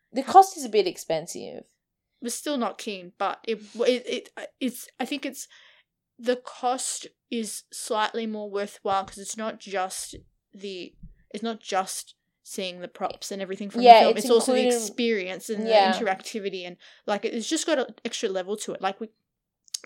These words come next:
Speaker 2: um, you were saying before, you just learned, like, you thought it was just learning about the props and how they made the film, but it was also learning about the characters. What sort of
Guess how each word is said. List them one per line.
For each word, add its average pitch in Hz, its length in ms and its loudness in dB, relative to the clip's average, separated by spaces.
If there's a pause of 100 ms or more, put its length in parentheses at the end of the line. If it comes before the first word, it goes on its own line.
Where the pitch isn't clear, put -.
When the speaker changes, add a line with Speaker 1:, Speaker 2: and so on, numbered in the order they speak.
(140)
Speaker 2:
um, 202 460 -6
you 220 100 -2
were 226 80 2
saying 220 220 -4
before, 190 320 -6
you 185 120 -14
just 185 220 -10
learned, 180 300 -8 (120)
like, 185 160 -8 (220)
you 208 100 -6
thought 190 160 -8
it - 60 -10
was 185 120 -12
just - 200 -12
learning 175 300 -10
about 175 180 -16
the 170 60 -18
props - 480 -18
and 185 240 -16
how 180 180 -12
they 170 80 -12
made 170 180 -14
the 185 80 -14
film, - 220 -12 (400)
but 208 100 0
it 208 60 0
was 214 180 0
also 208 360 0 (300)
learning 220 240 0
about 202 200 -4
the - 80 0
characters. - 800 -6 (380)
What 220 180 -2
sort 226 260 -6
of 190 180 -8